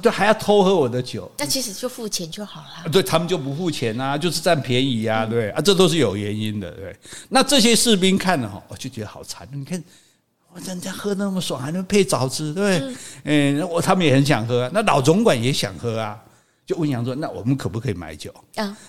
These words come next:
Speaker 1: 那杨志想说：“那七个人喝了两个桶里，两个桶的酒都喝了啊，
Speaker 2: 对，对。
Speaker 1: 对不对？第一个桶喝光，第二个桶的也，也各舀了半瓢去喝，那应该没事嘛。”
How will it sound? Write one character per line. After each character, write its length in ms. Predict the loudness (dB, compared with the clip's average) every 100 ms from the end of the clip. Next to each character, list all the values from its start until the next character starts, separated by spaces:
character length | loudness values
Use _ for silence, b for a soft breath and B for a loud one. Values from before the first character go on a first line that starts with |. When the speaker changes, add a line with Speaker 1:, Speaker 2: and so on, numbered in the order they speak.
| 0
Speaker 1:
那 120 | 4
杨 140 | 6
志 120 | 4
想 180 | 2 0
说 160 | -2 -2
：“那 100 | -2
七 220 | 0 0
个 100 | 2
人 80 | 2
喝 160 | 2
了 80 | 2 4
两 180 | 2
个 100 | 0
桶 240 | -2 2 2
里， 140 | 2 2
两 140 | 2
个 120 | 4
桶 160 | 2 2
的 100 | 0
酒 160 | -2 -2
都 140 | -2
喝 220 | 0 0
了 100 | 0
啊， 180 | -2 -8 -14 -8
Speaker 2:
对， 120 | -8 -6
对。 120 | -2
Speaker 1:
对 0 |
不 120 | 4
对？ 200 | 6 6
第 180 | 4 4
一 20 |
个 80 | 4
桶 200 | 4 4
喝 160 | 4 4
光， 260 | 4 4
第 120 | 4 4
二 20 |
个 100 | 4
桶 240 | 2 -4
的 140 | -4 -2
也， 280 | -2 -4 B B B
也 180 | -6 -2
各 200 | 2 2
舀 180 | 2
了 160 | 0 -6 -10 _
半 180 | -2 -2
瓢 180 | -2 -6
去 200 | -4 -4
喝， 200 | -4 -6
那 80 | -6 0
应 120 | 2
该 140 | 2
没 180 | 2 -2
事 240 | -6 -8
嘛。” 120 | -10